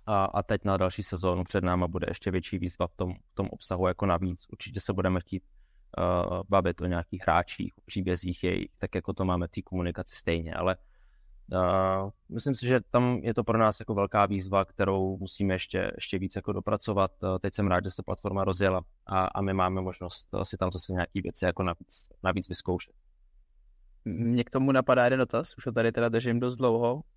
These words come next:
Speaker 2: už to není úplně aktuální, ale zajímá mě, že vlastně dřív bejvalo, nebo dřív prostě byly všechny highlighty na YouTube a teď, eh,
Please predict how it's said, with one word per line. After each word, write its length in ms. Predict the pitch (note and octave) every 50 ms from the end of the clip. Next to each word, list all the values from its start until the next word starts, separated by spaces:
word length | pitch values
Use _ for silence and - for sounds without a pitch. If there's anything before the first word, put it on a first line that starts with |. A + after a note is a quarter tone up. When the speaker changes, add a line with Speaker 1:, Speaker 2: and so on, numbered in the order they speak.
| _ _
Speaker 2:
už 80 | - -
to 80 | -
není 160 | A#2+ A#2 A#2 A#2+
úplně 220 | A#2 - B2+ A2+
aktuální, 380 | A#2 - - B2+ A#2 A2+ B2+ A2+
ale 100 | B2+ A#2+
zajímá 300 | C3 B2 B2 B2 A#2+ B2
mě, 140 | C3 B2+
že 120 | B2+ C3 C3
vlastně 380 | B2+ B2+ - - - C3+ C3+
dřív 300 | C3+ B2+ - C3+ C#3 C#3
bejvalo, 680 | C#3 C#3 C3+ C#3 C3 C3+ C3+ C#3 C3+ C3+ C3+ C3+ C3 - - _
nebo 140 | - A2+ A#2
dřív 240 | A#2 A#2+ A#2+ A2+ -
prostě 260 | - A#2 - - B2+
byly 140 | A#2+ B2 B2+
všechny 320 | - - C3 - - C#3
highlighty 720 | C3 C3 B2+ B2+ B2+ B2+ B2+ B2+ - - C3+ C3 C3 C3+ C3
na 120 | B2+ B2
YouTube 520 | B2+ C3+ B2+ - C#3 B2+ B2 C3 C#3 F#3 A3+ - _ _ _ _ _ _ _ _ _ _
a 80 | B2 B2
teď, 380 | - - B2+ B2 - - -
eh, 420 | C3+ B2+ B2+ B2+ B2 B2 B2 B2